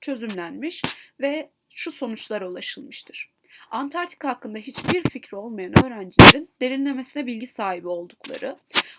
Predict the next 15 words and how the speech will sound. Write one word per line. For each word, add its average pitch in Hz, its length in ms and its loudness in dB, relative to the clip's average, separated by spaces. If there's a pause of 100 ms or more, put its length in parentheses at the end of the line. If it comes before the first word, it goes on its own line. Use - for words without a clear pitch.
(100)
burada 320 220 -2
yapılacak 311 440 -6
araştırmalara 277 680 -4
katılabilmek 254 600 -6
için 208 320 -12
gelecekte 240 520 -6
eğitim 247 400 -6
almak 185 320 -8
istedikleri, 160 720 -14 (360)
Antarktika'da 285 640 -6
yapılan 196 380 -6
çalışmalarda 220 840 -6
ülkemizin 262 520 -8
ilerlemesi 247 600 -6
için - 280 -12